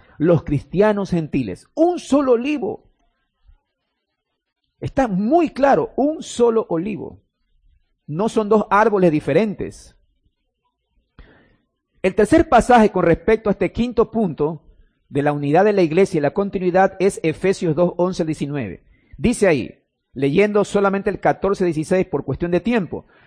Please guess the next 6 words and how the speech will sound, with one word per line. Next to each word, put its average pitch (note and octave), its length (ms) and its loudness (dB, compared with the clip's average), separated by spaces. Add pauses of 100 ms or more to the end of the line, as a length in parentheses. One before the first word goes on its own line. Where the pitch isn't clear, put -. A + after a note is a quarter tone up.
(140)
"Porque F#3+ 500 0
Él C4 220 6
es A3+ 160 4
nuestra D#3 520 0
paz". F3 460 0 (640)
Oiga, D3+ 560 0